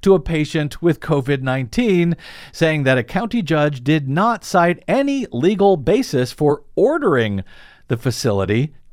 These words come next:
to administer ivermectin. There's a blast from the past, right? Because a few days ago we were told that covid is over. We don't have to worry about covid at all, apparently, anymore. covid, by the way, is not over,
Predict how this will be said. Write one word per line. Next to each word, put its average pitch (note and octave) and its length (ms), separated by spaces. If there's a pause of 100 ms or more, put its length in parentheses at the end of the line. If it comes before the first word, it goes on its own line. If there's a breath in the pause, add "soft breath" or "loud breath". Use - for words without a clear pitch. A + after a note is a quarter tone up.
(140)
to F#3 260
administer D3 840 (200)
ivermectin. B2 1120 (1160)
There's F#3+ 280
a - 20
blast G#2 460
from F#2 180
the D#2 60
past, G#2+ 480
right? C3+ 280
Because B2+ 540
a A2+ 80
few C3 160
days G3+ 280
ago A#2 180
we G2 120
were F#2+ 120
told G3 220
that C3 100
covid B2 360
is E2+ 140
over. B2 380 (320)
We - 80
don't G#2 160
have G2 160
to F2 80
worry G2 160
about F2 220
covid F2+ 360
at D2 60
all, G#2+ 240
apparently, D2+ 480
anymore. C2+ 540 (300 loud breath)
covid, G#3+ 360
by E3+ 160
the D#3+ 80
way, E3+ 180
is D3 100
not D#3+ 420
over, G3 540